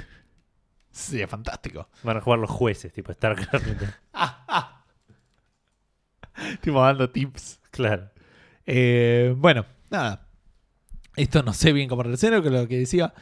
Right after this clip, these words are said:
Speaker 1: Este, son noticias medio, medio extrañas. Pero bueno, hablando de, de Hangzhou y del Oriente y de Nintendo y todo ese tipo de cosas,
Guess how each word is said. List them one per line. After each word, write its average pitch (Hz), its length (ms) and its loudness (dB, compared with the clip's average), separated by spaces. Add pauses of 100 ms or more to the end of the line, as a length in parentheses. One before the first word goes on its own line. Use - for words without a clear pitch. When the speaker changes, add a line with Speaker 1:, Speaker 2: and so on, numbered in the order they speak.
(280)
Speaker 1:
Este, 127 1160 2
son 156 180 -4
noticias 139 440 -4
medio, 131 280 4
medio 139 180 0
extrañas. 165 460 -2
Pero 185 140 4
bueno, 165 140 4
hablando 185 320 4
de, 143 420 4
de 139 120 -2
Hangzhou 156 440 2
y 143 60 2
del 135 180 0
Oriente 147 440 -2
y 127 60 -2
de 123 120 -4
Nintendo 135 500 -4
y 123 60 -4
todo 131 120 -6
ese 123 120 -8
tipo 127 200 -8
de 127 40 -6
cosas, 147 340 -2